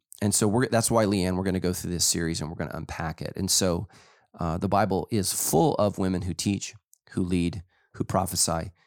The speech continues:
and who speak. And the Bible says, Leanne, that a man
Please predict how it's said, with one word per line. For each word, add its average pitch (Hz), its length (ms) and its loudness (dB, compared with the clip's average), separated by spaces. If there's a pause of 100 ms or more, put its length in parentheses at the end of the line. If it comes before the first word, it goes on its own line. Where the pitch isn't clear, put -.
(120)
and 87 200 -6
who 90 120 -2
speak. - 560 -2 (640)
And 131 480 4 (320)
the 98 100 -4
Bible 92 260 2
says, 90 280 0
Leanne, 85 400 -4 (480)
that 101 160 2
a 98 140 2
man 101 440 0